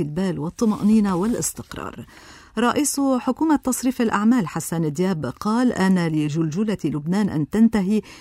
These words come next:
بفرج قريب، آن للأمل أن يعود إلى قلوب اللبنانيين. فصح مجيد أعاده الله على لبنان واللبنانيين بخير". نائب رئيس مجلس الوزراء السابق غسان حصباني قال:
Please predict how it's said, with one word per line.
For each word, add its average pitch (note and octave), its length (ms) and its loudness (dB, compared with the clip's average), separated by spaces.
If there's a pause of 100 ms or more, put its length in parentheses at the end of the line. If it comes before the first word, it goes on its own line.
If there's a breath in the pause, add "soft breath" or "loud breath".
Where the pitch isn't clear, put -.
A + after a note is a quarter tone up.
(160 loud breath)
بفرج G#3 460 2
قريب، F#3 640 0 (320 loud breath)
آن G#3 220 4
للأمل D#3 560 2
أن D3+ 180 -2
يعود E3 380 0
إلى C#3 160 -2
قلوب F#3 360 0
اللبنانيين. E3 360 0 (680 loud breath)
فصح - 360 -4
مجيد E3+ 640 -2
أعاده E3 340 -2
الله E3+ 420 0
على F3 260 2
لبنان F#3+ 380 0
واللبنانيين G3 1000 0 (120)
بخير". - 720 -4 (500 loud breath)
نائب B3 340 4
رئيس C4 400 0
مجلس B3+ 380 2
الوزراء F#3 520 -2
السابق F#3+ 540 -4
غسان E3 300 -4
حصباني F3 540 -2
قال: A3 420 0